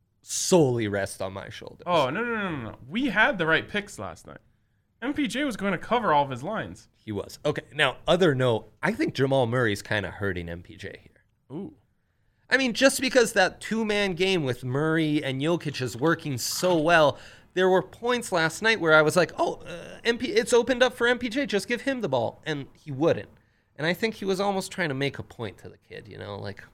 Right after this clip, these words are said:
Speaker 1: "This is our two-man game." Be like, if we brought Hank on the show, I'd be like, "Uh, settle down,
Speaker 2: Yeah,
Speaker 1: Hank.
Speaker 2: stay
Speaker 1: This
Speaker 2: over
Speaker 1: is,
Speaker 2: there, Hank,
Speaker 1: this is
Speaker 2: all right?"
Speaker 1: our K and I's <laughs> thing here.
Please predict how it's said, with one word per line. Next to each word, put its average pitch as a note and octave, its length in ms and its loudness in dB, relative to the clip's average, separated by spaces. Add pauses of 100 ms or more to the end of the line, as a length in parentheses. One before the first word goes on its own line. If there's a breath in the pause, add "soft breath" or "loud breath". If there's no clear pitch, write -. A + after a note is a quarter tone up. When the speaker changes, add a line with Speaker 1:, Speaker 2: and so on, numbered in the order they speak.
(580)
Speaker 1:
"This F#3 140 -12
is D#3 120 -6
our A#2+ 160 4
two-man G2+ 520 -12
game." - 240 -20 (960)
Be F3+ 80 2
like, F3+ 180 2
if D3+ 140 0
we E3 100 4
brought C3+ 300 6
Hank C#3 340 -2
on D#3+ 200 -2
the D#3+ 100 0
show, E3 300 2
I'd C#3+ 180 6
be C#3 120 4
like, B2 260 2
"Uh, D#3 300 -2
settle F#3 380 2
down, A2 300 -4
Speaker 2:
Yeah, - 60 -18 (120)
Speaker 1:
Hank. - 140 -14
Speaker 2:
stay D3+ 140 -2
Speaker 1:
This B2+ 100 2
Speaker 2:
over E3+ 100 -2
Speaker 1:
is, D3+ 60 -2
Speaker 2:
there, A#2+ 160 -4
Hank, C#3 260 -6
Speaker 1:
this C3+ 160 2
is G#3+ 140 8
Speaker 2:
all F#3+ 60 10
right?" E3 140 6
Speaker 1:
our - 60 -2
K E3+ 240 10
and E3 120 4 (180)
I's F#3+ 200 4
<laughs> A#3 120 -2
thing - 240 4 (180)
here. G#3+ 440 4